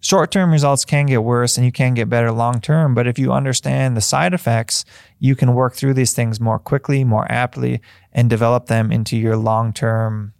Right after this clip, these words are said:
motor programs and really own them and hone them and refine them over time if you understand and you can build a swing with some processes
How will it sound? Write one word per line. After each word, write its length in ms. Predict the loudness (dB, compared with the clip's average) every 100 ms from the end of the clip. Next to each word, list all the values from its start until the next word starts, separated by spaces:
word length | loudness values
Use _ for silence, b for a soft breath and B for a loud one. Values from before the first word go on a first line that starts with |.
| 0
motor 240 | 2 2
programs 640 | 2 -2 -2 -4 -6 -6 0
and 160 | 0
really 500 | 2 2 0 -2 -6 _ _ -2
own 240 | 2 4
them 260 | 4 2 0
and 80 | 0
hone 260 | 2 2
them 380 | 2 2 -2 -4 B B B 0
and 140 | 4
refine 400 | 4 2 0 2
them 160 | 0 0
over 220 | -2 -4
time 360 | -2 0 0
if 200 | 0 -2
you 140 | 0 0
understand 680 | 0 -2 -2 -2 0 0 -2
and 160 | -2
you 80 | -2
can 160 | -4 -2
build 240 | 0 0
a 20 |
swing 420 | -2 -2 -2 -2
with 140 | -4 -4
some 120 | -4
processes 680 | -2 0 0 -2 -2 -4